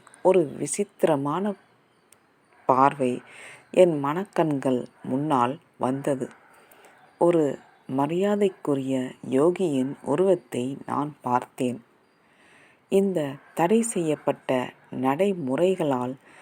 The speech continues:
நீங்கள் எவ்வளவு ஆபத்தான நிலைக்கு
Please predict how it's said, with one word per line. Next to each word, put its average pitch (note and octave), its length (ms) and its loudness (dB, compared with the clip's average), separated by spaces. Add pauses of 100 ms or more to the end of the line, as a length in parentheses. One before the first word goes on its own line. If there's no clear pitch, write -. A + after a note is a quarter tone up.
(300)
நீங்கள் E3+ 420 2 (220)
எவ்வளவு E3 460 4 (280)
ஆபத்தான F3+ 720 0
நிலைக்கு C#3 580 -2